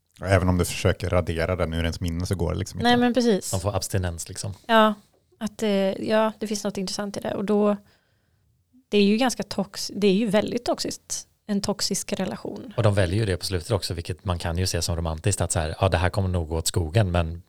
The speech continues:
Speaker 3: vi gör det
Speaker 2: Ja,
Speaker 3: ändå liksom.
Speaker 2: men ja, jag tycker ju inte att det är romantiskt att
Speaker 3: Nej,
Speaker 2: välja
Speaker 3: nej, men
Speaker 2: det.
Speaker 3: det,
Speaker 2: Men,
Speaker 3: det är
Speaker 2: ja.
Speaker 3: ju, det är ju lätt att se det som det liksom.
Speaker 2: Mm.
Speaker 3: Och filmen har ju romantiskt bildspråk och liksom, speciellt i början när de blir kära igen i varandra och man inte riktigt förstår i tiden när det är.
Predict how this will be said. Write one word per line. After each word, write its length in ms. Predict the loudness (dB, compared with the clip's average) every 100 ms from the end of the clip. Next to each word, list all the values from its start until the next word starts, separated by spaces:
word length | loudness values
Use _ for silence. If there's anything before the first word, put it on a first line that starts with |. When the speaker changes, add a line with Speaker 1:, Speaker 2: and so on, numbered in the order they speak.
| -10
Speaker 3:
vi 80 | -2
gör 140 | 2 4
det 60 |
Speaker 2:
Ja, 60 | 6
Speaker 3:
ändå 220 | 6 6
liksom. 220 | 4 2 2
Speaker 2:
men 120 | 4
ja, 280 | 6 8 6
jag 120 | 2
tycker 220 | -4 -2
ju 20 | 0
inte 140 | 0
att 60 | 2
det 80 |
är 100 | 2
romantiskt 560 | 2 2 0 0 -2 0
att 80 | 4
Speaker 3:
Nej, 140 | 6
Speaker 2:
välja 240 | 10 10 10
Speaker 3:
nej, 100 | 8
men 100 | 6
Speaker 2:
det. 120 | 6
Speaker 3:
det, 80 | 6
Speaker 2:
Men, 140 | 6 8
Speaker 3:
det 60 |
är 200 | 8 8
Speaker 2:
ja. 80 | 8
Speaker 3:
ju, 100 | 4
det 340 | 0 -10 0
är 20 | 2
ju 60 |
lätt 180 | 2 2
att 80 | 0
se 160 | 2
det 80 | 2
som 240 | 2 0 0
det 80 |
liksom. 280 | -2 0 2
Speaker 2:
Mm. 120 | 6 6
Speaker 3:
Och 180 | 4
filmen 320 | 0 -2 0 0
har 160 | 0
ju 140 | 0 -2
romantiskt 540 | -4 -4 -4 -4 -2
bildspråk 580 | -2 -2 0 2 0 -2
och 80 | -4
liksom, 240 | -2 -4
speciellt 300 | -2 -2 2
i 20 |
början 320 | 2 4 2
när 80 | 0
de 100 | -2
blir 160 | -2 -2
kära 260 | 0 0
igen 240 | 2 0 0
i 40 |
varandra 280 | -6 -6 -6
och 40 |
man 120 | -6 -8
inte 120 | -10
riktigt 140 | -12
förstår 280 | -8 -8 -6
i 80 | -8
tiden 280 | -6 -6 -4
när 120 | -4
det 60 | 2
är. 360 | 2 2 -4